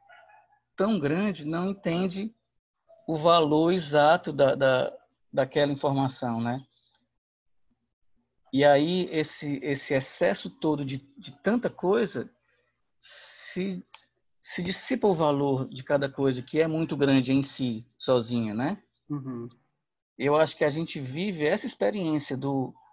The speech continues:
Speaker 1: da desvalorização de coisas importantes, né? Esse excesso todo, é, é,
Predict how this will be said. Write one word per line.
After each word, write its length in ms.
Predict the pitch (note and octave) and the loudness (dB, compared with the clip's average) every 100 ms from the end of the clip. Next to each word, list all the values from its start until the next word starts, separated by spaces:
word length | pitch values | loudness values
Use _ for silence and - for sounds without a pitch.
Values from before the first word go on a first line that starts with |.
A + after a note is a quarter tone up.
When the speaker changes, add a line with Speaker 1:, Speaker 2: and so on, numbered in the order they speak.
| _ _ _ _ _ _ _ C#3 | _ _ _ _ _ _ _ 0
Speaker 1:
da 160 | C#3 | 2
desvalorização 920 | C3+ A3 G#3 F#3+ F3+ E3+ D3+ C#3+ - G#3 | 2 0 2 4 4 0 0 0 -2 -6
de 100 | G3+ | -4
coisas 260 | F#3+ G3+ | -2 -2
importantes, 680 | G3 A3+ A3 F3+ D#3 D3 - _ _ _ _ _ _ _ _ _ _ _ _ - | -2 -4 -4 -4 -6 -8 -18 _ _ _ _ _ _ _ _ _ _ _ _ -4
né? 320 | C#3+ F#3 D#3 | -2 0 -2
Esse 180 | D3+ D#3+ | 0 0
excesso 560 | D#3 - E3+ G3 - | 0 0 2 2 0
todo, 520 | F3 E3 F3 E3 D3 - | -6 0 0 0 -2 -4
é, 300 | C#3 - | -6 -4
é, 60 | C#3 | -6